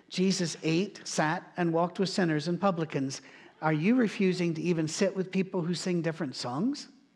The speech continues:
Why are your standards so much higher than those of Jesus? Are your standards where they need to be? Are you following the steps of our King?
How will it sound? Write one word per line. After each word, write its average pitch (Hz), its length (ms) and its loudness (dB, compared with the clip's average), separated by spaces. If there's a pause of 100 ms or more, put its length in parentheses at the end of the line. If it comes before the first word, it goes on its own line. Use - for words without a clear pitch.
(1080)
Why 175 180 4
are 247 40 4
your 226 220 4
standards 202 560 0
so 196 180 -2
much 226 200 0
higher 208 320 2
than 202 200 0
those 208 220 2
of 180 100 -4
Jesus? - 600 -2 (1400)
Are 147 160 -2
your 165 180 0
standards 170 800 -2 (400)
where 160 160 0
they 160 140 0
need 156 200 0
to 175 60 -2
be? 180 300 -2 (1080)
Are 165 140 2
you 170 160 2
following 180 600 2
the 156 60 -4
steps - 380 -2
of 156 80 -6
our 131 140 -2
King? 175 480 -2